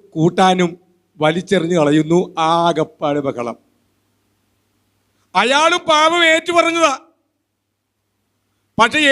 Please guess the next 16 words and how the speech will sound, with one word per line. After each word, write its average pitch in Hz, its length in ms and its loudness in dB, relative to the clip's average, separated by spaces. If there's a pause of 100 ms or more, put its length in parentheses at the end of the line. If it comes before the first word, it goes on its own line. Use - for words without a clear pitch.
ഏറ്റുപറഞ്ഞെങ്കിലും 311 840 0 (1000)
ഈ - 20 2 (240)
ഭാര്യ 277 360 2 (100)
മക്കളെ 294 280 -2 (100)
കാണിക്കാൻ 285 480 -2
വേണ്ടിയാണ് 294 320 0
ഏറ്റുപറഞ്ഞത്, 269 500 0 (460)
തലയെ 277 260 0
തൊട്ട് 294 260 0
കൈവച്ചത്. 277 480 2 (300)
പുള്ളി 277 180 -4 (260)
ഉള്ളിൽ 269 300 2
അയാൾ 294 220 -2
പറയുന്നത്, 285 280 -2 (220)
"ആ, 302 60 4 (580)
ഉം, 302 220 -2